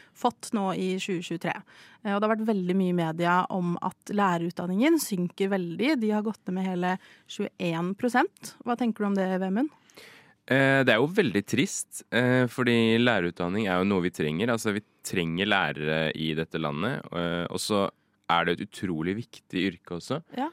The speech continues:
Speaker 2: Eh, lærere gjør en kjempeinnsats og, eh, gjør, eh, elevene klare for det fremtidige arbeidslivet. Så det er viktig med lærere.
Speaker 1: Veldig viktig med lærere, og,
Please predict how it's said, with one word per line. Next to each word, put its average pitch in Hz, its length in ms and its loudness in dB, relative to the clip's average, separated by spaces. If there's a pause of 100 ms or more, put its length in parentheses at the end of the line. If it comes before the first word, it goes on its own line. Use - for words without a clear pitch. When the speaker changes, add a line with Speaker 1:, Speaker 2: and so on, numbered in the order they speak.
(160)
Speaker 2:
Eh, 98 440 0
lærere 101 360 2
gjør 92 100 2
en 95 80 -6
kjempeinnsats 87 720 -6
og, 87 720 -2
eh, - 240 -16 (260)
gjør, 90 300 0
eh, 90 200 0 (400)
elevene 101 360 2
klare 92 440 0
for 95 120 -2
det 90 80 -2
fremtidige 92 500 -4
arbeidslivet. 80 520 -8 (140)
Så - 160 -8 (520)
det 104 80 -2
er 120 100 2
viktig - 200 -10
med 110 100 2
lærere. 98 280 -2 (120)
Speaker 1:
Veldig 247 300 -2
viktig 240 160 -4
med 233 140 -2
lærere, 220 460 0
og, 240 300 2